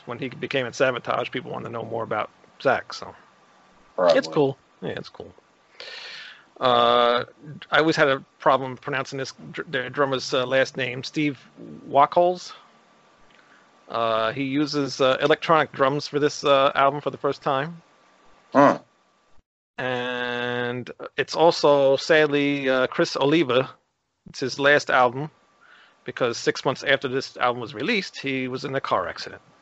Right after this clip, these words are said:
Speaker 1: and passed away. So there's a lot of, you know, things happening with this album.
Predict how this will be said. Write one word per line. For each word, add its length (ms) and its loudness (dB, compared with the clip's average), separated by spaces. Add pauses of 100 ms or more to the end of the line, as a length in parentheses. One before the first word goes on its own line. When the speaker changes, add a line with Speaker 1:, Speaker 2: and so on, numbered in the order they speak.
Speaker 1:
and 300 -10
passed 280 -8
away. 180 -8 (2250)
So 420 -4 (640)
there's 120 4
a 40 6
lot 160 6
of, 240 -2
you 60 -2
know, 160 -8 (640)
things 280 0
happening 340 -2
with 120 -10
this 160 -10
album. 360 -6